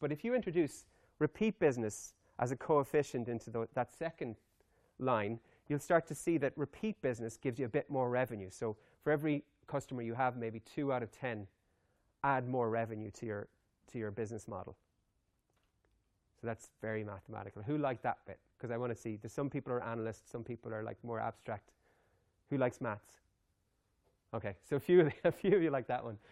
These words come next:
I'll move on. This is really good, but if you like maths. Um, so this is just about the disproportionate effect it, it has if you start to just focus on one lever at a time. So any one of these levers,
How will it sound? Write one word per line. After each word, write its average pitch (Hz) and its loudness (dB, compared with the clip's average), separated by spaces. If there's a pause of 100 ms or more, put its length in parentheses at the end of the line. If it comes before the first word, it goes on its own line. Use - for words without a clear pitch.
(260)
I'll 139 0
move 160 6
on. 135 4 (440)
This 175 12
is 139 2
really 160 8
good, 117 4 (260)
but 170 -6
if 175 4
you 151 8
like - 12
maths. 127 2 (640)
Um, 139 4 (720)
so 170 6 (100)
this 214 12
is 254 2
just - 4
about 180 8
the 135 -2
disproportionate 139 2
effect 117 -2
it, 131 -4
it 127 -4
has 123 0
if 135 -6
you 143 -2
start 156 2
to 139 -6
just 127 -12
focus 147 -2
on 127 -2
one 147 6
lever 127 2
at 107 -2
a 101 -4
time. 113 0
So 127 -6 (420)
any 254 4
one 208 6
of 156 6
these 139 4
levers, 127 0